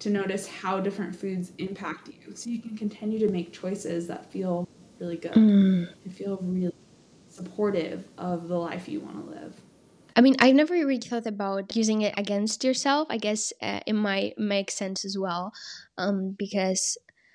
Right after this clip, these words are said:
Speaker 2: I think at some point we just kind of, uh, look for reasons to think that we're not enough or that we're doing something wrong or that, ooh, like, there is this cause of our, our, of our suffering, and, um, and it's usually us doing something wrong. We just, like,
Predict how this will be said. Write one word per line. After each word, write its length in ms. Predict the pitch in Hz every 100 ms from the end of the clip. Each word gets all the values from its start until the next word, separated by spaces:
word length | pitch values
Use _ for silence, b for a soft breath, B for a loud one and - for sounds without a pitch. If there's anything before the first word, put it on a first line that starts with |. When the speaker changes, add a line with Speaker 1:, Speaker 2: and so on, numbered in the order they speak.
| b -
Speaker 2:
I 60 | 220
think 220 | 220 196
at 120 | 202
some 280 | - 214 208
point 400 | 214 202 196 -
we 280 | 208 214 202
just 320 | 196 190 -
kind 400 | - - 196 190
of, 280 | 185 185 -
uh, 240 | - - 180 _ b b b b b _ -
look 320 | 226 233 277
for 320 | - 285 277
reasons 580 | 269 277 285 311 311 311
to 300 | - 269 269
think 240 | 269 269 269
that 180 | 262
we're 220 | 262 262 262
not 260 | 254 247
enough 400 | 262 247 254 269
or 140 | 262 247
that 160 | 240
we're 160 | 254 247
doing 300 | 254 254 247
something 400 | 247 240 254 240
wrong 340 | 233 240 240
or 80 | 247 226
that, 240 | 214 208 - - -
ooh, 480 | 233 226 214 - 226
like, 240 | 226 220
there 180 | 233 233
is 340 | 277 269 240
this 380 | 247 240 - - -
cause 360 | - 233 247 233
of 140 | 226
our, 540 | 220 220 214 214 214 -
our, 280 | 220 214
of 220 | 214 214 220
our 120 | 214
suffering, 640 | - 214 233 226 226 226
and, 260 | - 208 202
um, 280 | 196 196 202
and 140 | 214 -
it's 320 | 214 214 220
usually 320 | 226 214 220
us 320 | 214 220 214
doing 240 | - 202 208
something 300 | 202 202 202
wrong. 160 | 202
We 60 | 202
just, 200 | 208 -
like, 140 | 190